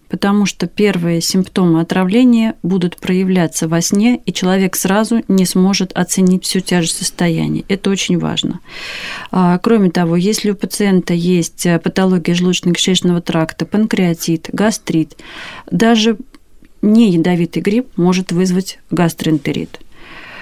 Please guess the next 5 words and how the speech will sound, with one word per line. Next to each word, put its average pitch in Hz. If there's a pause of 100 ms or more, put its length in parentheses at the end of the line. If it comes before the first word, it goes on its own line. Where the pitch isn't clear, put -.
(440)
Дети 180 (760)
до 170
десяти 160
лет 156 (880)
противопоказаны 170